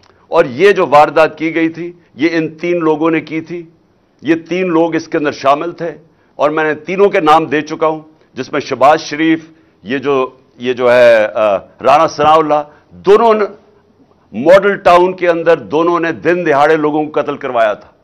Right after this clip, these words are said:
अभी तक केस पड़ा हुआ है। और अगर काश कि उस केस का अगर फैसला हो जाता, तो ये इनकी जुर्रत ना होती आगे, आगे ये करने की। और मुझे ये भी शक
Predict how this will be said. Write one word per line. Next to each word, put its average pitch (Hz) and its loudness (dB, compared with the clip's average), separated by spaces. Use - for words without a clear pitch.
अभी 190 -2
तक 202 2
केस 175 -2
पड़ा 151 -2
हुआ 104 -4
है। - -20
और 160 2
अगर 180 4
काश 214 2
कि 160 -4
उस 254 -6
केस 208 2
का 185 -6
अगर 180 -10
फैसला 151 -4
हो 113 -2
जाता, 98 -6
तो 160 -8
ये 143 2
इनकी 160 -4
जुर्रत 165 -2
ना 170 -2
होती 156 -6
आगे, 135 0
आगे 151 2
ये 143 -2
करने 127 -4
की। 85 -16
और 123 0
मुझे 156 -2
ये 175 4
भी 180 -2
शक 151 0